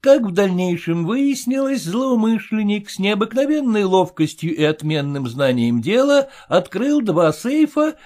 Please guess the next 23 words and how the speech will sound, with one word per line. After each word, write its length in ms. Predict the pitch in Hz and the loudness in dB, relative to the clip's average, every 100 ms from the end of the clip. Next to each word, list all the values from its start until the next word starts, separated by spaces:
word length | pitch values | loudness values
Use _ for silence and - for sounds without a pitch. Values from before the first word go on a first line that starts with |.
| - | -6
несмотря 560 | 214 208 190 185 170 156 | -4 0 0 2 2 2
на 140 | 147 | 2
то, 240 | 175 269 | 0 -2
что 220 | 302 - 214 | -2 -2 0
они 320 | 208 240 294 | 2 0 -2
были 280 | 226 214 180 | -2 -2 -4
снабжены 640 | 165 170 135 156 160 147 | -4 -6 -4 -4 -2 -4
секретными 880 | - 120 143 240 - 277 294 294 - - | -6 -4 -2 -4 -4 -2 -2 -4 -6 -14
и 200 | - 185 | -8 -6
вполне 580 | - - 165 185 262 302 | -6 -2 0 2 0 0
оригинальной 760 | - 196 175 180 247 262 262 254 | -2 -2 0 2 2 2 0 -4
конструкцией 760 | 196 190 - 226 - - 220 | -4 -6 -6 -8 -6 -8 -6
замками. 880 | 196 202 190 - 156 156 156 160 - _ _ _ _ _ | -2 -2 -2 -2 0 0 -2 -6 -10 _ _ _ _ _
Похитив 680 | 277 285 - 294 - 277 - | 2 2 4 2 2 -4 -6
из 240 | 220 214 170 | -6 -6 -4
упомянутых 720 | 180 196 185 180 165 170 170 | 0 2 2 2 0 -2 -2
сейфов 500 | - 170 151 160 151 | 0 2 2 0 -2
около 360 | 143 139 147 | -4 -2 -2
ста 260 | 147 - 147 | -2 0 -2
тысяч 400 | 143 147 131 123 | 0 -4 -4 -8
рублей 400 | 135 135 143 131 | -8 -4 -4 -4
государственными 880 | 127 127 127 139 110 117 120 120 117 | -6 -6 0 0 -2 -6 -4 -2 -2
ассигнациями, 1120 | 107 - 113 120 175 208 - 240 233 240 | -4 -10 -10 -4 -4 -4 -4 0 2 2